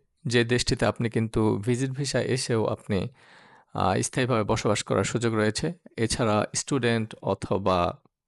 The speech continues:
কাজের জন্য এসেও কিন্তু আপনি এখানে স্থায়ীভাবে বসবাস করতে পারবেন। স্পেন ইউরোপের দক্ষিণ পশ্চিম অঞ্চলের একটি দেশ, যার আয়তন প্রায় পাঁচ লক্ষ পাঁচ হাজার বর্গ কিলোমিটার এবং জনসংখ্যা প্রায় সাতচল্লিশ মিলিয়ন।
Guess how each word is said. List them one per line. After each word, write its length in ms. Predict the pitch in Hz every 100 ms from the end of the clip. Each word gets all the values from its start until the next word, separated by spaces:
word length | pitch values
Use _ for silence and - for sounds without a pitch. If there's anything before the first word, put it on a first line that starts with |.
| -
কাজের 280 | 113 135
জন্য 220 | 139 123 117
এসেও 260 | 107 -
কিন্তু 220 | 127 107
আপনি 200 | 92 -
এখানে 200 | 98 101
স্থায়ীভাবে 440 | 101 - 110 104 131
বসবাস 440 | - - - 95
করতে 240 | - - -
পারবেন। 320 | - 71 71 - _ 151
স্পেন 400 | 135 - 156 147
ইউরোপের 640 | 151 151 180 143 127 117
দক্ষিণ 540 | 113 151 - - 170 165
পশ্চিম 520 | 160 147 - 147 139
অঞ্চলের 420 | 131 131 120 104
একটি 220 | 90 -
দেশ, 340 | - - - - _ _ _ _ _ _ -
যার 240 | 120 117
আয়তন 580 | 113 139 139 131 107 160 -
প্রায় 400 | - 95 90 92 - _
পাঁচ 300 | - 117 -
লক্ষ 320 | 135 113 - 120
পাঁচ 420 | - - 113 -
হাজার 220 | 113 110
বর্গ 280 | 131 95 104
কিলোমিটার 520 | - 87 - - - - _ _ - - _ -
এবং 360 | 135 120 127
জনসংখ্যা 480 | 120 135 143 147 131
প্রায় 260 | 131 120 170
সাতচল্লিশ 640 | - 107 - 117 110 -
মিলিয়ন। 280 | 95 85 -